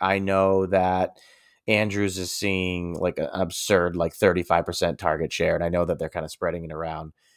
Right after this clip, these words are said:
But if we think that game's gonna be a shootout, that means there's gonna be points scored on both sides. And what I want from that type of game is a receiver who's capable of the type of weeks that Bateman's already put up,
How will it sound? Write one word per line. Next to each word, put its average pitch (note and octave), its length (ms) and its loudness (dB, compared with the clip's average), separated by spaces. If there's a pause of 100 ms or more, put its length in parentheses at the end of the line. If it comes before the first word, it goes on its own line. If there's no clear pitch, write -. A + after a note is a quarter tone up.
(260)
But C3 140 6
if C3 80 2
we C#3+ 80 4
think D3+ 200 4
that C#3 120 6
game's A#2+ 240 2
gonna G#2 140 0
be F#2 100 0
a F2 80 2
shootout, D#2+ 520 -2 (260)
that G#2 100 2
means A2+ 160 2
there's G2+ 120 -2
gonna F#2 160 4
be F2 100 -2
points F2 260 0
scored E2 240 2
on E2 100 0
both D#2 220 -2
sides. - 540 -2 (100)
And F2 560 -10 (880)
what A#2+ 220 2
I A#2 100 6
want G2+ 420 0
from A#2+ 220 -2
that A#2+ 200 -2
type B2+ 200 -2
of C3 120 -4
game C3 280 -4
is A#2 140 -2
a G2 80 -2
receiver F#2+ 480 -4
who's F#2+ 160 -6
capable F2+ 480 -4
of F2 320 -4 (340)
the A2 80 -4
type A#2 220 2
of G#2+ 80 -2
weeks G2 240 -2
that F2 180 0
Bateman's F2+ 380 -4
already E2 240 -4
put F2 220 -4
up, F#2 240 0